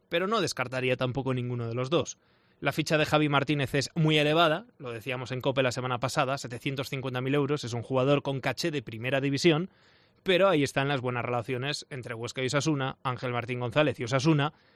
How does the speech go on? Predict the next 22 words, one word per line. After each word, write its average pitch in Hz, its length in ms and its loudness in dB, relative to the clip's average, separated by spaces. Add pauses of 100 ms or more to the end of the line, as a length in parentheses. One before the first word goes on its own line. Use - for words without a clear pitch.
(220)
para 127 240 0
ver 123 240 -4 (340)
si - 160 -6
se 127 100 0
puede 123 200 0
hacer 139 160 2
ingeniería 147 580 2
financiera 156 560 0
y 160 60 -4
que 156 100 0
Javi 170 260 0
Martínez 151 380 0
continúe 127 460 0
en 131 80 -2
el 127 100 0
Huesca. 156 400 2 (500)
El 139 120 -6
caso 202 260 4
de 214 80 4
Obeng 196 340 4 (120)
hoy 170 120 8
precisamente 165 720 2